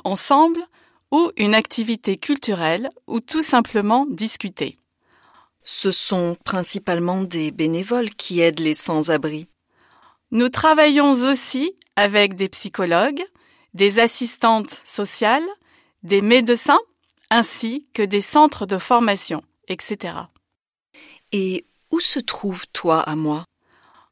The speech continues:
Speaker 1: Nous avons plusieurs centres, à Paris, mais aussi à Nantes, Toulouse et Angers.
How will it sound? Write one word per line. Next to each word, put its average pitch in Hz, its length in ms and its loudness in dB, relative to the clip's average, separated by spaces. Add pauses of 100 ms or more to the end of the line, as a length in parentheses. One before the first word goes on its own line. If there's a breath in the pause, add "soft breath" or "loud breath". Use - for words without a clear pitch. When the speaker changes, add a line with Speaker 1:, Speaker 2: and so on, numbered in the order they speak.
Speaker 1:
Nous 233 200 0
avons 262 300 4
plusieurs 311 460 2
centres, - 580 -2 (460)
à 202 80 4
Paris, 208 480 0 (640)
mais 208 260 4
aussi 233 540 0
à 185 100 2
Nantes, 180 560 -2 (460)
Toulouse 254 560 0 (440)
et 240 140 6
Angers. 170 400 0